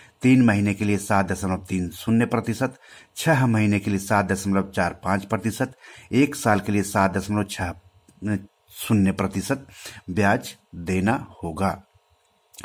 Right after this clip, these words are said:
दोस्तों, आपको बता दूं कि इससे पहले बैंक ने एक जून से एक्सटर्नल बेंचमार्क लेंडिंग रेट यानी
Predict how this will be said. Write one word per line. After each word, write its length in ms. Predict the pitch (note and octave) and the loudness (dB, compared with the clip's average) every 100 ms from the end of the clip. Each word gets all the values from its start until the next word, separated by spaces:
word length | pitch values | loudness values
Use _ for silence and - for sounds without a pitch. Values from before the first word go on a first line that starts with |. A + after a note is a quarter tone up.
| - - - B2+ | -18 -18 -6 0
दोस्तों, 320 | C3 - F3+ | 0 2 2
आपको 240 | A#2+ - | 2 2
बता 260 | G#2 G#2 A#2+ | 2 4 4
दूं 140 | B2+ | 4
कि 140 | B2 C#3+ | 2 0
इससे 340 | A2 - A2+ | 0 -4 -4
पहले 300 | - A2 A#2 G2+ | 0 2 2 2
बैंक 300 | G2+ G#2+ G#2 | 2 2 2
ने 120 | B2 - | 0 2
एक 200 | C3+ C3 | 2 2
जून 200 | G2+ G2+ | 2 0
से 180 | G2 A#2 - - - - | 2 -2 -2 -10 -14 -4
एक्सटर्नल 720 | A2 - - C3 A#2+ C3 C#3+ | -4 -4 -2 2 4 4 2
बेंचमार्क 640 | F#2+ G#2 G2 G#2+ G2+ G#2 G#2 | 2 2 2 2 2 2 2
लेंडिंग 420 | G2 F#2+ G2 F#2+ | 2 4 2 2
रेट 240 | F#2+ G2 | 0 0
यानी 240 | G2+ G#2 | -2 -2